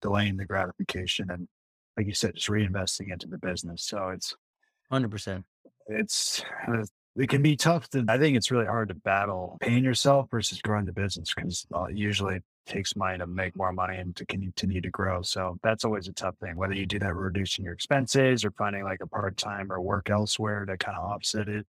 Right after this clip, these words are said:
Speaker 1: I think that's a pretty important thing to juggle.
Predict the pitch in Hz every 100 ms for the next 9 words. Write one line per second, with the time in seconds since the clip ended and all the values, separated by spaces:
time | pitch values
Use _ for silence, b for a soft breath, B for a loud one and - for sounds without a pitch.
0 | _ _ _ _ _ 107 104 101 104 101
1 | - - 104 95 92 90 - _ _ _
2 | _ _ _ - 107 - 104 101 104 92
3 | 85 92 90 90 90